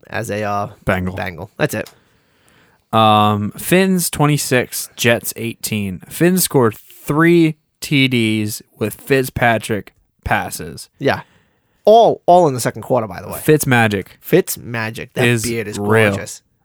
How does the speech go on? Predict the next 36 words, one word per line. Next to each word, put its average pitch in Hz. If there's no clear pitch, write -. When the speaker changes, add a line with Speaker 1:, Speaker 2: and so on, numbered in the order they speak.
Speaker 2:
Oh, 107
it's 101
great. 101
Speaker 1:
Yeah. 90
Harvard 135
elite 117
right 110
there. 110
Speaker 2:
Dolphins 131
are 110
now 135
not 135
in 131
the 110
last 104
place 104
in 110
the 104
East. 107
Speaker 1:
Nope, 165
that 120
belongs 156
to 190
the 185
Jets. 147
Speaker 2:
Yep. 123
And 117
have 113
shown 131
life 160
the -
last 123
three 131
weeks. 104
Speaker 1:
They 120
have. 185